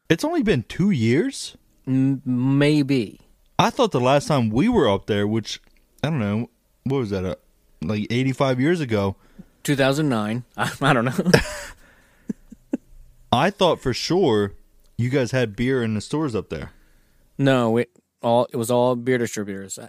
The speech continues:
Speaker 2: there's some kinda weird beer, beer distributor kinda state law thing, and liquor stores.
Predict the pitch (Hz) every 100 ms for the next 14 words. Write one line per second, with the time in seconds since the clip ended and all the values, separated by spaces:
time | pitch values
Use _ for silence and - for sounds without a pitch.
0 | - 135 147 160 156 147 135 135 135 123
1 | 117 117 - 120 117 117 - 120 117 113
2 | 110 110 110 104 113 - 113 110 107 104
3 | - - 113 101 107 107 104 113 107 110
4 | 110 101 107 110 113 - 117 110 107 107
5 | 104 -